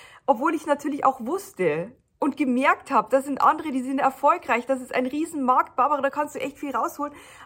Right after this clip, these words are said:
Aber, und das war eben so dieses, was mich da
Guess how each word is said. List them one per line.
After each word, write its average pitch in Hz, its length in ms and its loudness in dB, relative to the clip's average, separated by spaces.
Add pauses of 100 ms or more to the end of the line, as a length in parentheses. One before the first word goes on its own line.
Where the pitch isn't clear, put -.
Aber, 311 400 6 (720)
und 269 160 2
das 285 180 2
war 302 100 2
eben 285 420 -8 (300)
so 254 140 -4
dieses, 269 300 -6
was 269 160 -6
mich 277 160 -6
da 262 320 6